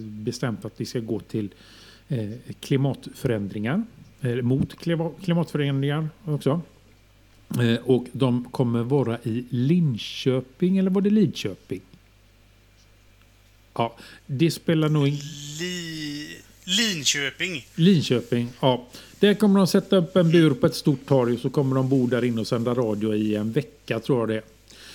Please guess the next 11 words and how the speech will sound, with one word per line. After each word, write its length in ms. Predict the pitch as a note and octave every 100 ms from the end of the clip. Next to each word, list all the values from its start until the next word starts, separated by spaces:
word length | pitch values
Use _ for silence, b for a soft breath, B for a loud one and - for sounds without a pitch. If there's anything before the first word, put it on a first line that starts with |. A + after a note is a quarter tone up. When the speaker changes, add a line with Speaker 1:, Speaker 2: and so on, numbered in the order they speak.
| B B B B B B -
Speaker 1:
Men 720 | D3 D#3+ F#3 B3+ B3 D3+ A#2+ A#2+
nu 340 | D#3 D#3+ E3+ F3
är 220 | E3 C#3+
det 160 | C3+ C3
så 300 | - A#2 -
att, 380 | C3 C3 - -
eh, 320 | D3 C#3 C#3 C#3
man 360 | D3+ E3 D#3+
kan 360 | C#3+ F3 D3+ C3+
starta 580 | - - F#3 - - B2+
en 160 | A#2+